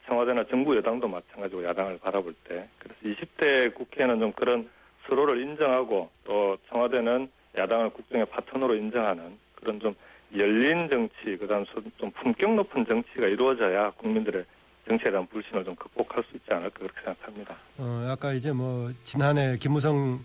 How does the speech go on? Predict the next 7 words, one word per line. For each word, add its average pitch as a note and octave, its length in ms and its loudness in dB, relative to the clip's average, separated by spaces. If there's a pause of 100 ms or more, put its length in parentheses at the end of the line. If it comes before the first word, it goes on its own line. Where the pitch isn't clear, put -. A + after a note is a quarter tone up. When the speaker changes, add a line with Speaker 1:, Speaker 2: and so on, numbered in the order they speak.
(340)
Speaker 2:
어, A2+ 180 -4
새누리당 C#3+ 420 2
대표에 B2 880 0
관련된 A#2+ 560 2
소란 C3 400 2
얘기를 A2+ 180 2
했습니다마는 G#2+ 720 0